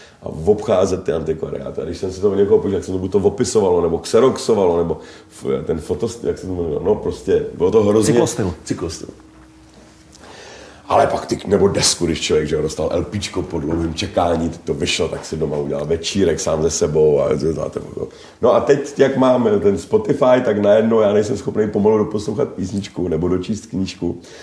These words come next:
Speaker 1: protože těch knížek mám nekonečno téměř.
Speaker 2: Krásně o tom mluvil Jan Saudek. Jsme se spolu bavili a on říkal, eh,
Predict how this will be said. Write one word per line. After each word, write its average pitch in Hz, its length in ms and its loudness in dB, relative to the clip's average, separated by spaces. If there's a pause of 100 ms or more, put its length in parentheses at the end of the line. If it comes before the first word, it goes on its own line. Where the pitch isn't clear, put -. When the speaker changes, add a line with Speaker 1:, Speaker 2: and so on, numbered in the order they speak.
(140)
Speaker 1:
protože 90 180 -2
těch 113 180 0
knížek 107 340 0
mám 113 240 2
nekonečno 98 880 2 (260)
téměř. 82 600 0 (180)
Speaker 2:
Krásně 127 360 -2
o 156 40 -4
tom 165 160 -4
mluvil 151 240 0
Jan 156 160 0
Saudek. 143 440 -2
Jsme 104 180 -8
se 117 120 -10
spolu 127 240 -4
bavili 123 260 0
a 123 60 2
on 123 140 0
říkal, 127 340 0 (380)
eh, 110 320 2